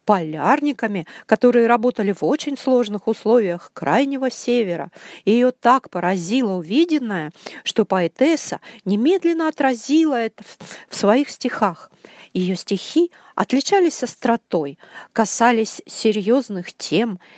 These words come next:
и в тысяча девятьсот пятьдесят седьмом году она чуть не поплатилась за них. Руководство вуза решило исключить студентку из института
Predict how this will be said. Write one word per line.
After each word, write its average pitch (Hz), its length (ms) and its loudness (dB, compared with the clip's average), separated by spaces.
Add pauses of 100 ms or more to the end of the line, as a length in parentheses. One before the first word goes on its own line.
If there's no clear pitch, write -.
(120)
и 202 180 0
в - 100 -20
тысяча 220 540 0
девятьсот 208 520 -2
пятьдесят 240 460 0
седьмом 247 400 -2
году 196 440 0 (300)
она 233 460 0 (120)
чуть - 360 -2
не 247 100 -4
поплатилась 208 1040 -2
за 170 240 -4
них. 165 280 -8 (240)
Руководство 214 920 0
вуза 190 580 -2 (340)
решило 330 580 2
исключить - 1080 -2
студентку 277 920 -2 (220)
из 392 200 4
института 185 720 -4